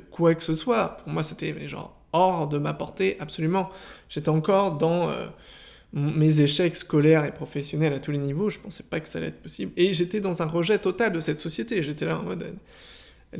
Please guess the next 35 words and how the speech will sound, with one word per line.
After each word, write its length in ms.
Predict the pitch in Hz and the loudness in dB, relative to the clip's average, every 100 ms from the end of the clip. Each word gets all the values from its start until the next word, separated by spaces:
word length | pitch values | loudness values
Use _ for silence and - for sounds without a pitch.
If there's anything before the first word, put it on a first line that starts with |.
| - | -8
elle, 80 | - | -6
elle 80 | 143 | -6
est 120 | 135 | -4
absurde, 360 | 139 - 220 160 | -6 4 4 6
elle 100 | 147 | 2
ne 40 | |
me 100 | 143 | 0
correspond 360 | 151 147 - 151 | 0 -4 -4 -6
pas, 400 | 180 185 202 - | 0 2 0 -4
euh, 220 | 175 - - - | -10 -12 -14 -12
je, 320 | 151 160 170 | -4 0 2
je 180 | 165 147 | 2 0
n'y 80 | 175 | 0
suis 120 | 175 | -2
pas 120 | 160 | -2
adapté. 720 | 147 143 - 202 220 202 160 | -2 -2 -2 -2 0 -2 0
Et, 100 | 165 - | 0 0
euh, 200 | 143 139 143 - - - - | -2 -4 -10 -18 -20 -20 -8
je 140 | - | 2
n-, 200 | 156 175 165 - | 4 4 0 -4
en 100 | 160 | -2
fait, 340 | 160 247 247 - - 180 | 2 2 2 -6 -10 0
maintenant, 480 | 160 156 151 185 | 2 4 4 2
ce 80 | 247 | 2
que 120 | 196 | 0
je 60 | 160 | 2
me 60 | 160 | 2
rends 120 | 147 | 0
compte, 200 | 226 226 | -2 -2
c'est 120 | 175 | -2
que 60 | 160 | 0
je 40 | |
n'avais 240 | 156 139 139 | 0 0 2
pas 220 | 175 185 | 2 2
vu 380 | 175 190 285 | 2 0 0